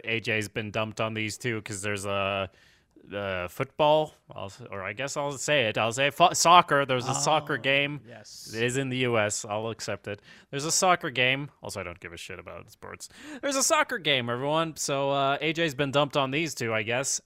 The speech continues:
Speaker 1: And, um, you know, the, the thing I got from this scene is that it's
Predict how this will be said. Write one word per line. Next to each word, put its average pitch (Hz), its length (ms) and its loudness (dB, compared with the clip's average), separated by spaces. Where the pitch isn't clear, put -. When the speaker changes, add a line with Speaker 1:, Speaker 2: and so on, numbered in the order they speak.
Speaker 1:
And, 131 520 -4
um, 135 400 -2
you 175 100 -6
know, 175 200 0
the, 165 120 -2
the 156 180 -2
thing 196 220 0
I 185 100 2
got 175 220 4
from 123 180 -6
this 147 160 2
scene 101 360 -4
is 110 320 -4
that 113 160 -4
it's - 380 -2